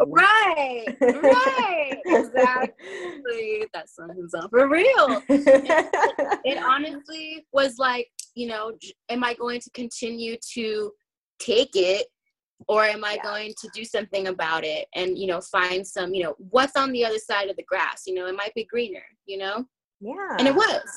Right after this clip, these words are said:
Speaker 1: and it is. <laughs>
Speaker 2: Yes. It definitely always seems like it, it always ends in a positive way when you don't really wanna make that move.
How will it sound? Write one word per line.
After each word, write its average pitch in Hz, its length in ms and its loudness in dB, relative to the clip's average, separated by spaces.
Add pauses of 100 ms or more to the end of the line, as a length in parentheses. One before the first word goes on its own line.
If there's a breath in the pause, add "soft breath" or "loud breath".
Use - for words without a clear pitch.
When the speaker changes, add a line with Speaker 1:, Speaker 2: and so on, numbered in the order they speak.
(340)
Speaker 1:
and 233 100 -6
it 247 100 0
is. - 400 -4 (120)
<laughs> - 540 -2
Speaker 2:
Yes. - 600 -10 (540 soft breath)
It 208 160 -4
definitely 381 400 2
always 277 340 2
seems 254 300 -4
like 196 260 0
it, - 140 -14 (120)
it 196 200 -2
always 208 340 0
ends 202 580 -2
in 180 100 -4
a 170 60 -2
positive 165 540 -4
way 160 520 -10 (340)
when 180 220 -6
you 185 140 -6
don't 180 280 -2
really 170 240 0
wanna 147 240 -6
make 147 220 -10
that 131 200 -6
move. 85 300 -12